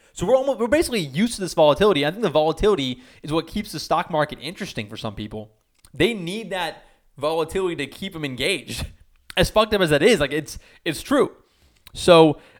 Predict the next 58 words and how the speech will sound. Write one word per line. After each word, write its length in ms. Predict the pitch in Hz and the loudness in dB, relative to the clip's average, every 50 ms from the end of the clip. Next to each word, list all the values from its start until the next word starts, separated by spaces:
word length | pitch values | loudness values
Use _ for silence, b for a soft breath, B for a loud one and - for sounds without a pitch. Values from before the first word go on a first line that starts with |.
| B _ - | B _ 0
um, 560 | 156 147 147 147 147 151 143 143 139 - - _ - - | 2 4 6 6 6 4 2 0 -6 -12 -16 _ -20 -4
I 160 | - 123 160 196 | 2 4 4 4
just 140 | 190 - | 4 4
thought 160 | - 180 165 151 | 4 4 4 4
that 100 | 151 151 | 2 2
was 140 | 151 147 | 2 2
really 180 | 143 151 156 143 | 2 2 0 0
interesting. 580 | 143 139 139 127 - 156 143 139 135 139 - 127 | -2 -4 -8 -8 -4 -4 -4 -4 -4 -6 -6 -4
I 120 | 127 139 | -4 -2
just 120 | 156 143 | -2 -2
wonder 260 | 151 160 160 151 156 143 | -2 -2 0 2 2 2
if, 120 | 131 - | 2 2
like, 180 | 135 127 120 120 | 2 0 0 0
we're 140 | 123 131 | -2 -2
gonna 140 | 135 151 147 | 0 -2 -2
continue 420 | - - 143 131 - 165 165 147 135 | -2 -4 -6 -6 -6 -6 -6 -6 -6
to 40 | |
see 140 | - - 143 | -6 -8 -12
crazy 380 | - - - 139 135 131 131 127 | -12 -10 -10 -8 -8 -8 -4 -2
volatility 460 | 123 120 120 120 117 - 147 143 131 | 0 0 0 0 0 -2 -2 -2 -2
like 100 | 113 107 | -2 -2
that. 140 | 117 120 117 | -4 -2 -2
'Cause, 120 | 165 156 | -2 -2
I 40 | 180 | 0
mean, 200 | 214 226 190 B B B B - | -2 -2 -4 B B B B -2
last 260 | 135 165 196 214 - | 2 2 2 4 2
week 140 | - 180 160 | 0 0 0
when 80 | 156 143 | 0 0
the 80 | 139 | 2
markets 300 | 135 143 151 151 151 - | 4 4 2 2 0 -6
were 80 | 135 120 | -6 -4
kinda 200 | 135 135 135 135 | -4 -2 -2 -4
just 260 | 120 120 120 - _ - | -6 -8 -12 -12 _ -8
dull, 320 | - 117 113 123 127 123 | -4 -2 -2 -2 0 0
like, 160 | 123 120 117 - - _ _ _ _ _ - | 0 0 0 -4 -12 _ _ _ _ _ -8
you 80 | 135 | -6
know, 120 | 120 113 110 | -4 -2 -2
we 100 | 120 123 | -2 -2
were 100 | 127 120 | -2 -4
just 140 | 117 - | -6 -6
seeing 160 | - 139 127 113 | -6 -6 -6 -6
flat 380 | - - - 131 123 123 117 | -10 -6 -2 0 0 0 0
markets 320 | 127 123 123 120 123 113 123 | -2 -4 -2 -2 -2 -2 -2
every 160 | 120 120 117 | -2 -2 -4
single 200 | - 127 117 113 | -6 -8 -8 -4
day, 240 | 110 120 131 147 - - | -2 -2 -2 -4 -6 -12
it 80 | - - | -14 -12
was 140 | 285 302 - | -10 -8 -6
kinda 180 | 392 415 285 | -4 -2 -2
boring. 300 | 196 165 233 285 262 - - - b b b b _ - - | 0 2 2 2 2 0 -6 -16 b b b b _ -14 -8
And 80 | 226 | -6
people 220 | - 254 247 - 254 | -4 -4 -4 -4 -4
move 160 | 233 240 220 | -4 -4 -4
on 120 | 214 214 | -4 -4
to 80 | 220 - | -4 -2
other 180 | 220 262 262 | -2 -2 -2
things 300 | 254 - 170 170 175 151 | -2 -4 -8 -8 -6 -4
like 260 | 147 156 180 185 - | -4 -4 -4 -6 -8